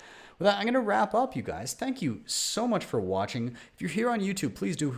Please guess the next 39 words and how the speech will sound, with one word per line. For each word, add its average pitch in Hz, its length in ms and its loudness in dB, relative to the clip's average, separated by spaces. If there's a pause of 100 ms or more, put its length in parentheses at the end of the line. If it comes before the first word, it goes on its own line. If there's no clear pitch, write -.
remember 143 320 0
to 120 60 -2
hit 120 320 0
like, 151 400 4
subscribe, 147 720 0
and 151 180 0
share, 165 600 0 (160)
but 165 80 2
also 170 540 4
go 165 180 0
find 175 240 0
me 165 100 2
on 143 80 2
another 123 300 0
platform 113 520 -2
because 92 600 -4
I 113 60 -4
don't 120 100 -4
wanna 120 140 -4
rely 90 300 -4
entirely 101 600 -4
on 90 140 -4
YouTube. 95 340 -4 (840)
I'm 127 200 2
on 120 120 4
Facebook 151 400 0
Live. 107 340 4
I 107 80 -2
stream 107 280 -2
live 113 220 0
to 107 80 -6
Twitter. 98 380 0
I'm 87 160 -4
on 87 180 -4
Twitch. - 460 0
I'm 87 120 -8
on 85 160 -6
D 104 200 -4
Live. 95 340 2